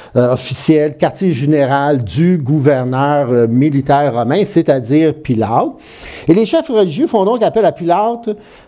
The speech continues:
parce que même si le Sanhédrin est la plus haute instance, on pourrait dire, euh, judiciaire d'Israël, il n'y avait pas le pouvoir de prononcer la peine capitale sur quelqu'un. Et par conséquent, s'ils voulaient poursuivre Jésus, puis arriver à leur fin, puis le faire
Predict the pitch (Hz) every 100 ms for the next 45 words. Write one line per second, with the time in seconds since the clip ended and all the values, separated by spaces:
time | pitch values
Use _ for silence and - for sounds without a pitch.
0 | - 190 - 202 277 339 - - 285 208
1 | 165 - 208 202 170 160 170 190 208 190
2 | - 151 165 170 175 147 127 - 214 208
3 | 208 196 170 151 139 - 143 165 160 127
4 | 139 123 123 120 143 143 117 117 117 160
5 | 131 - 180 170 147 127 135 139 170 185
6 | - - 151 185 190 202 196 226 226 202
7 | 160 147 139 170 180 151 135 160 160 151
8 | - 180 143 131 170 170 160 175 156 -
9 | - 151 143 117 - _ - - - 160
10 | - 156 139 - 135 113 - - - 135
11 | 175 175 180 170 180 147 175 220 208 185
12 | 147 160 175 180 190 - 208 180 143 160
13 | 139 156 202 190 151 131 139 175 147 139
14 | - 165 165 147 135 127 143 143 127